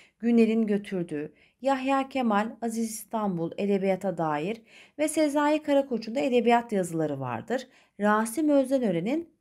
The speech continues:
Ruhun Malzemeleri, Tahsin Yücel'in Yazın ve Yaşam,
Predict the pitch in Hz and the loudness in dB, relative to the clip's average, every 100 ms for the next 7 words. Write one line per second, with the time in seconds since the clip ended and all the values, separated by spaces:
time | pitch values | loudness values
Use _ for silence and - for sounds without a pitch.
0 | - 277 254 262 226 180 160 165 151 143 | -2 0 2 2 2 2 2 0 -2 -2
1 | 139 165 - - - - _ - 262 262 | -2 -2 -6 -12 -20 -20 _ -6 -6 -4
2 | 302 277 277 254 185 226 - 226 233 233 | -2 0 2 2 2 0 -4 0 2 2
3 | 247 214 180 165 - 147 - | 0 2 2 0 -2 -4 -4